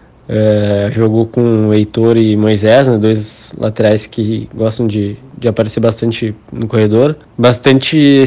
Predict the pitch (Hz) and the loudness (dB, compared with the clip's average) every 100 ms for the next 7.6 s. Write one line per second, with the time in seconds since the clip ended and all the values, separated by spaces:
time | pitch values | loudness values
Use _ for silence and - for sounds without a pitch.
0 | 127 - - - 127 120 123 120 131 147 | 0 -12 -14 -12 -4 0 0 2 0 2
1 | 156 151 135 - 117 123 110 120 123 123 | 2 2 -2 -2 -2 -2 0 0 2 2
2 | 117 107 123 110 - 123 147 127 117 123 | 0 -2 -6 -2 2 4 4 4 2 0
3 | - 120 117 117 107 127 156 - - - | 0 2 4 2 2 2 2 -2 -18 -18
4 | - - _ _ _ _ _ - _ 127 | -20 -20 _ _ _ _ _ -20 _ -4
5 | 120 110 120 120 123 113 117 123 - 120 | 0 2 2 4 2 2 0 0 0 0
6 | 113 - - - 120 110 120 113 120 135 | -2 -10 -14 -10 -4 0 0 0 2 2
7 | 131 113 110 123 113 104 | 2 0 0 2 2 2